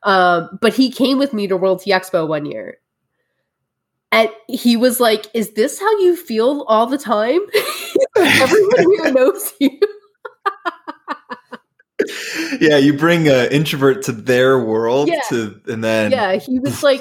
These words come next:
Speaker 2: <laughs>
Speaker 1: totally out of his element, and he was like, "This must be what it's like for you all the time, because, like, I can't
Speaker 2: Mm-hmm.
Speaker 1: go a block without him knowing somebody here."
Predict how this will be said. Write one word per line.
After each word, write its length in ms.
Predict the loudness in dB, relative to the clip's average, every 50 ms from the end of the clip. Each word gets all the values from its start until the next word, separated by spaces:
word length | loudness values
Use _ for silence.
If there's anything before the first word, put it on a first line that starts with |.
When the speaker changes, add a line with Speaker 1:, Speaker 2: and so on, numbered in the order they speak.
| -4 _
Speaker 2:
<laughs> 80 | -4
Speaker 1:
totally 340 | -2 -2 0 0 -2 0 0 2
out 140 | 2 2
of 80 | 2 2
his 120 | 0 0 0
element, 460 | 0 0 0 0 2 2 2 2 0
and 80 | 0 -2
he 120 | -2 -2
was 180 | -2 -4 -4 0
like, 160 | 0 0 0 0 -2 -4
"This 260 | -2 -2 -4 -4 -4
must 320 | -2 0 0 0 -2 -2
be 140 | -2 -2 0
what 180 | 0 0 0 0
it's 140 | 0 0
like 180 | 0 -2 -2 -2
for 80 | -4 -6
you 180 | -4 -2 0
all 140 | 0 0 0
the 80 | 0 -2
time, 340 | 0 0 2 2 0 0
because, 400 | -2 -4 0 2 2 2 0 0 0
like, 180 | 0 0 2 0
I 280 | -2 -6 _ -2 -2 -2
can't 240 | 0 0 -2 -2 -2
Speaker 2:
Mm-hmm. 40 |
Speaker 1:
go 240 | 0 0 0 0 0 0
a 100 | -4 -4
block 340 | -2 0 2 2 2 0
without 320 | -2 -4 -2 0 0 0 0
him 120 | -2 0 0
knowing 280 | 0 0 0 -2 -4
somebody 480 | -4 -4 -6 -4 -4 -4 -4 -4 -6 -6
here." 420 | -4 -4 -2 -2 -2 -2 -4 -8